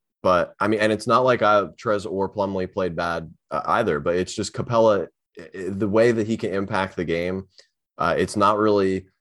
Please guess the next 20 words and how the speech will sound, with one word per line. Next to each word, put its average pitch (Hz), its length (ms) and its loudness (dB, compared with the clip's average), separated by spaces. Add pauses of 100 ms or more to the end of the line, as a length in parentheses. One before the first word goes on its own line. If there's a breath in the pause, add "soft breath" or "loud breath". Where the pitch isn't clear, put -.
(100)
something 98 340 -2
that 87 120 0
the 85 80 -6
Hornets 90 320 -2
have, 85 480 0
and 87 120 -4
it's - 140 -10
not 92 180 2
really 92 220 -2
something 85 360 -6
the 80 100 -4
Hornets 85 460 -4 (440 soft breath)
can 82 460 -2
defend 87 420 -2
all 110 120 4
that 113 180 4
easily 123 360 0
because 110 460 -6
he 113 480 0 (340)
is 90 320 -4